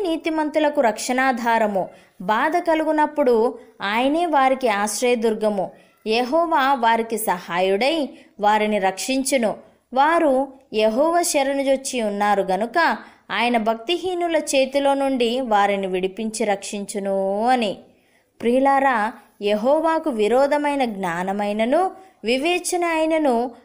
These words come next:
ఆలోచన అయినను నిలువదు. యుద్ధ దినమునకు గుర్రములను ఆయత్తపరచుట కద్దు, గాని రక్షణ యెహోవా ఆధీనము. పౌలు భక్తుడు ఈ విధంగా అంటున్నాడు, "మన ప్రభువైన యేసుక్రీస్తు యొక్క తండ్రియగు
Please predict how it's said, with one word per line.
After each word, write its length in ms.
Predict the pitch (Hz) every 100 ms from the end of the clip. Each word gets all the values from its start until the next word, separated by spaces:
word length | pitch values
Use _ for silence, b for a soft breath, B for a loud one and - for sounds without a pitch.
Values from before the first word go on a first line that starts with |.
| B
ఆలోచన 600 | 190 233 311 339 330 330 311
అయినను 480 | 269 247 247 285
నిలువదు. 540 | 381 370 302 254 208 180 B B B
యుద్ధ 280 | 208 214 226
దినమునకు 960 | 320 330 330 320 320 320 240 226 247 B B -
గుర్రములను 760 | 180 214 220 220 233 247 285 330 -
ఆయత్తపరచుట 960 | 208 277 330 330 311 262 226 226 269
కద్దు, 480 | 330 302 226 202 190 - - 175
గాని 460 | 175 214 370 277 - B B
రక్షణ 680 | 190 196 - - 285 240 247 262
యెహోవా 520 | 202 190 196 254 277
ఆధీనము. 720 | 269 214 214 233 226 202 - - _ _ _ _ 254
పౌలు 260 | 285 320
భక్తుడు 600 | 311 330 330 339 277 262
ఈ 200 | 254 220
విధంగా 380 | 208 202 233 262
అంటున్నాడు, 800 | 240 220 240 240 233 262 339 262 B B B
"మన 260 | 202 247 339
ప్రభువైన 680 | 349 294 262 302 320 320
యేసుక్రీస్తు 840 | 311 247 285 294 320 302 294 285 294
యొక్క 220 | 269 269
తండ్రియగు 920 | 254 240 233 262 302 294 247 220 247